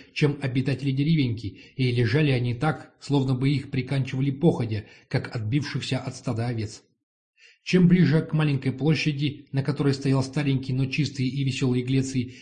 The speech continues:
тем больше убитых валялось на улице. Луи уже не сомневался, что сельчан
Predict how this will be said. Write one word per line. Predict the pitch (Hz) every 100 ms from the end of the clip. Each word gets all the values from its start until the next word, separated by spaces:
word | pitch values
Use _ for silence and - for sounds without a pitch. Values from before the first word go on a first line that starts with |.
| -
тем | - 170
больше | 165 170 - 170
убитых | 165 135 156 - 107 - -
валялось | 135 131 117 104
на | 139
улице. | 120 101 - 92 - _ _ _ _ - -
Луи | 151 175 170
уже | 170 135 160
не | 151
сомневался, | 139 156 165 165 131 - 104
что | -
сельчан | 131 127 117 147 151